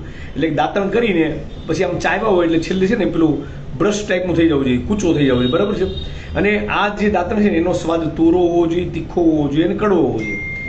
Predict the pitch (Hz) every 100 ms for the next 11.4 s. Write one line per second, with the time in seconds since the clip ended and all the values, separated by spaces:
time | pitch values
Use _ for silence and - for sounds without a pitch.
0 | - - - 139 160 - 214 175 190 196
1 | 220 208 196 202 196 - 175 180 175 170
2 | 175 151 123 123 147 180 180 180 175 175
3 | 202 - 139 127 120 - 139 127 131 -
4 | 202 185 185 180 151 131 123 120 110 -
5 | 151 147 165 151 147 147 156 135 - 147
6 | 131 135 170 190 - - - - - 151
7 | 190 139 120 120 - - - - - -
8 | 170 247 - 254 233 190 147 156 202 208
9 | 208 170 151 160 190 190 165 143 147 123
10 | 110 104 98 - - - - - - 165
11 | 196 214 226